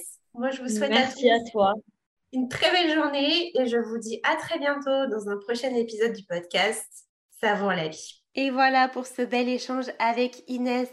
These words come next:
Speaker 1: J'espère qu'il aura pu vous inspirer, j'espère qu'il aura pu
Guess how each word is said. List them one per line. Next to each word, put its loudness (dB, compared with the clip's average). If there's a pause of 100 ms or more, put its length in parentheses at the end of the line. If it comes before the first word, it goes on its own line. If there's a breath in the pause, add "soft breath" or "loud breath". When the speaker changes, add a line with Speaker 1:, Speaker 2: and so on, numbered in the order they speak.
(160)
Speaker 1:
J'espère -4
qu'il -8
aura -6
pu -10
vous -10
inspirer, -2
j'espère 0 (460 loud breath)
qu'il -2
aura 2
pu 0